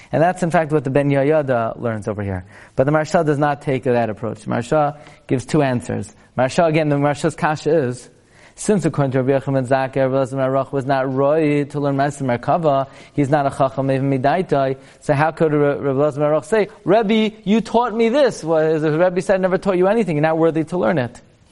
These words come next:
So, the Maharsha says a davar, Oyem v'noira. The Gemara in Shabbos says on Kuf Mem Zayin Mem Beis that Rabbi Elazar ben Aruch went to an area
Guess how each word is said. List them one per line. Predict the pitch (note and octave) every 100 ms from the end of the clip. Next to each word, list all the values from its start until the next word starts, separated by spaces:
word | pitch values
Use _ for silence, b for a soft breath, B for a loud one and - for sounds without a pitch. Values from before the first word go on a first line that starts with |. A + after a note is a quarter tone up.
| _ _ _ _ _ _ b b b b _
So, | - F3 D#3 - -
the | B2
Maharsha | B2 B2+ C#3 C3
says | C3 B2
a | B2+
davar, | C3 B2+ B2+ -
Oyem | C3+ C3+ B2+
v'noira. | B2 B2 A#2+ G#2+ G2+ - - _ _ _ _ b b b b b _ - C3
The | C3+
Gemara | A#2 C3+ E3+
in | D3+
Shabbos | - C#3+ C#3 A#2+
says | B2+ A#2+
on | A#2
Kuf | C3 C3+
Mem | B2+
Zayin | A#2 C3+ B2+
Mem | A#2+ A2
Beis | A2+ C#3+ D3 -
that | A#2+
Rabbi | A#2+ A#2
Elazar | C3+ C#3+ C#3+
ben | C3
Aruch | A#2+ A#2 B2+ F3+ - - _ _ b b b b b b b -
went | B2+ C3 C#3+ E3 - -
to | C#3
an | C3
area | - B2+ C3 C#3+ F3